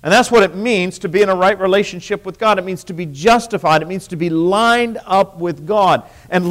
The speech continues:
Luther thought that the way you got lined up with God, you came into a right relationship with God, was through works, through effort.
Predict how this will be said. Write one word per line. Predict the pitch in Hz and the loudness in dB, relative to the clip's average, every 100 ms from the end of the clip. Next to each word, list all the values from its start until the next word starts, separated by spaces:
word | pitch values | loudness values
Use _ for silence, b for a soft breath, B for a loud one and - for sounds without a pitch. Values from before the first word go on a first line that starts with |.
| - | 0
Luther | 302 269 202 | 0 2 2
thought | 185 180 180 | 4 2 0
that | 165 | -4
the | 175 | 2
way | 233 | 4
you | 240 208 | 4 4
got | 202 180 | 2 2
lined | 196 247 247 220 | 0 2 2 0
up | 185 180 | 0 -4
with | - | -6
God, | 196 175 160 175 | 0 4 4 0
you | 175 | 0
came | 220 202 | 0 0
into | 180 185 | -2 -2
a | |
right | 170 196 175 | 2 2 2
relationship | 180 196 185 165 180 | -2 -2 -4 -10 -8
with | 175 196 | -8 -2
God, | 190 185 | 0 2
was | 185 180 | 0 -4
through | 185 180 | -2 0
works, | 180 277 240 - - - - _ _ _ _ _ _ _ | 4 4 4 -4 -18 -18 -20 _ _ _ _ _ _ _
through | 190 185 226 | 6 8 8
effort. | 254 262 269 233 - - | 6 4 4 4 0 -20